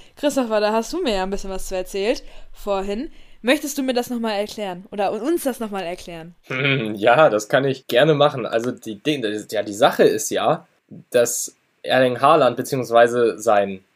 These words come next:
Speaker 2: Papa, Alf Inge heißt er ja, glaub ich, und Mino Raiola zwar in Barcelona gelandet sind,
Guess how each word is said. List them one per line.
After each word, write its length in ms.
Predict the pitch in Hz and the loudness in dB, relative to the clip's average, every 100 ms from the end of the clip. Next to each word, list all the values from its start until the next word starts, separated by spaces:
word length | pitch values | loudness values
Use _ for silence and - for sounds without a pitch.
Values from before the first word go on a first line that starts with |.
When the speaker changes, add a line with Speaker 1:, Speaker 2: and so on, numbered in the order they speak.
| _ _ - | _ _ -2
Speaker 2:
Papa, 480 | 208 202 135 98 - _ _ _ _ _ _ _ | 0 4 4 2 -8 _ _ _ _ _ _ _
Alf 340 | 113 143 147 - | 4 6 4 0
Inge 400 | 175 180 123 - | 0 4 4 4
heißt 260 | 113 113 120 | 0 0 4
er 80 | 110 | 4
ja, 120 | 110 | 4
glaub 360 | 110 107 113 156 | 2 4 6 4
ich, 200 | 196 - _ _ _ _ _ - | 2 -6 _ _ _ _ _ 0
und 400 | 127 147 139 - _ - | 2 2 -2 -12 _ -8
Mino 260 | 127 139 | -2 2
Raiola 680 | 131 131 135 147 143 139 - _ _ _ - | 4 4 6 6 8 6 4 _ _ _ -12
zwar 240 | - 131 | 2 4
in 80 | 127 | 6
Barcelona 520 | 127 123 127 139 143 | 4 4 4 4 4
gelandet 580 | 113 107 120 208 233 151 | 2 2 2 4 4 4
sind, 360 | 104 110 170 | 0 -4 -6